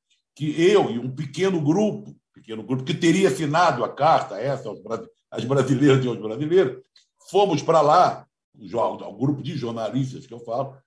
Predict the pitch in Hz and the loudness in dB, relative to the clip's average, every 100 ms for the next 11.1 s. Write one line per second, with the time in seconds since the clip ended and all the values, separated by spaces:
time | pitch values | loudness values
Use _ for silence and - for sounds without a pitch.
0 | _ _ _ _ 143 214 - - 180 214 | _ _ _ _ -8 -6 -4 0 6 6
1 | - 208 208 185 131 190 - - 214 247 | 6 2 2 0 0 -2 -4 -6 2 2
2 | 175 156 127 110 92 73 - _ _ _ | 2 0 2 0 -2 -12 -16 _ _ _
3 | _ _ _ _ _ - 104 110 135 127 | _ _ _ _ _ -12 -6 -2 -2 0
4 | 131 - 165 202 196 156 151 131 107 131 | -2 -2 4 4 4 2 -2 -2 -2 0
5 | 175 151 135 110 - 90 78 _ _ _ | 0 0 -4 -6 -2 -4 -4 _ _ _
6 | _ _ _ _ _ _ - 165 147 131 | _ _ _ _ _ _ 0 0 0 -2
7 | 135 120 - - 170 233 196 208 170 185 | -2 -2 -8 -14 -4 -2 4 4 4 2
8 | 208 - 190 151 123 165 131 95 113 135 | 0 -2 -2 0 2 2 0 -4 -8 -8
9 | - _ - 165 147 170 196 156 123 120 | -10 _ -6 -6 -4 -4 -4 -4 -4 0
10 | 139 120 123 110 104 - 151 156 107 92 | -2 0 -4 -6 -10 -2 0 0 -2 -8